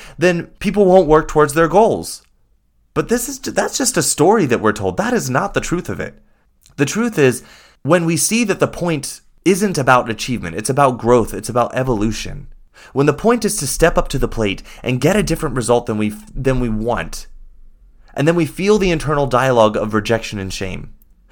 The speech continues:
When we see that as being the point,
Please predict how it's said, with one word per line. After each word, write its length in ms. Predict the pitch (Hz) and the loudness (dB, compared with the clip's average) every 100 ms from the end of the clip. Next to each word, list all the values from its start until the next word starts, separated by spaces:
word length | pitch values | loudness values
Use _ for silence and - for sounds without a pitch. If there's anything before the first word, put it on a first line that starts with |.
| - - | -10 -2
When 140 | 151 | 2
we 80 | 156 | 2
see 320 | - 214 226 | 0 0 0
that 480 | 127 104 143 - 165 | 0 0 -2 -2 -2
as 140 | 143 | -2
being 260 | 147 139 113 | 0 0 -2
the 80 | 101 | -4
point, 480 | 135 104 78 - | -6 -10 -10 -18